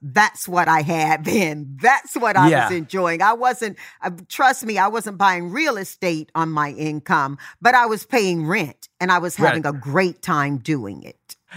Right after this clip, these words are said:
Speaker 2: And so, so that's interesting. And I think that's, like, you had a, a classic small business, you know, a classic lifestyle business. There's no necessarily indication just from hearing your story from the outside that that is gonna go into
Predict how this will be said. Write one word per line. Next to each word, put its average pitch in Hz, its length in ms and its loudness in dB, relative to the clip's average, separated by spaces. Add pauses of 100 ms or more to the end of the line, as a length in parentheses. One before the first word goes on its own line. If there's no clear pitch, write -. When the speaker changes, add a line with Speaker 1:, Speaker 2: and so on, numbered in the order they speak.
(120)
Speaker 2:
And 208 160 0
so, 240 360 4
so 233 140 -2
that's - 220 0
interesting. 180 400 -4
And 170 120 4
I 190 40 6
think 233 200 -4
that's, 220 240 2
like, 190 200 0 (100)
you 220 220 2
had 214 360 2 (120)
a, 160 200 0
a 190 60 4
classic 185 880 0 (220)
small 151 320 2
business, - 560 -6 (120)
you 151 80 -2
know, 139 100 6
a 120 60 -2
classic 180 580 0
lifestyle 123 460 -2
business. 110 520 -8 (360)
There's 143 340 4
no 170 460 2
necessarily 147 640 0
indication 127 460 0
just 131 160 -2
from 127 160 -4
hearing 135 240 0
your 127 80 -2
story 135 200 0
from 123 200 -4
the 131 80 0
outside 123 380 2
that 120 120 -4
that 123 220 2
is 113 100 -10
gonna 120 180 -8
go 117 460 0
into 120 480 -4